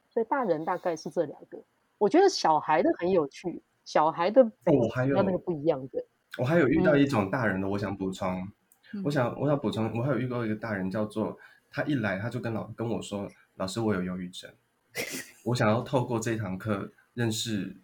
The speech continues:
Speaker 2: 看，看看我，我跟我的情绪可不可以好好地相处。
Speaker 3: <laughs> 哦，他还有讲到说跟情绪好好相处。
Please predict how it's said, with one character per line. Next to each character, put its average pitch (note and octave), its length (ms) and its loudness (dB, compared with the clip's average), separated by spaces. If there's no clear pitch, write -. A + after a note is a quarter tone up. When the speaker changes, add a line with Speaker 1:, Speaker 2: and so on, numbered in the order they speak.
Speaker 2:
看， A#2 280 -6
看 A#2+ 160 -8
看 A#2+ 120 -4
我， F#2 300 -6
我 F#2 140 -10
跟 A2 100 -4
我 A2+ 120 -2
的 F#2+ 80 -4
情 F#2+ 200 -6
绪 G#2 120 4
可 G2 80 -8
不 F2+ 60 0
可 F#2+ 60 -8
以 - 20 -12
好 F#2 120 -10
好 F2 120 -10
地 - 60 -12
相 F2+ 240 -12
处。 - 240 -18
Speaker 3:
<laughs> - 640 -20
哦， C4 160 0
他 E4+ 180 0
还 D4+ 140 0
有 A#3 120 4
讲 A3 240 -4
到 G#3+ 140 -2
说 A#3 320 -2
跟 A3+ 180 -2
情 G#3 200 -4
绪 G3+ 180 -4
好 F#3 180 -8
好 D#3+ 80 -8
相 D#3+ 300 -12
处。 - 160 -10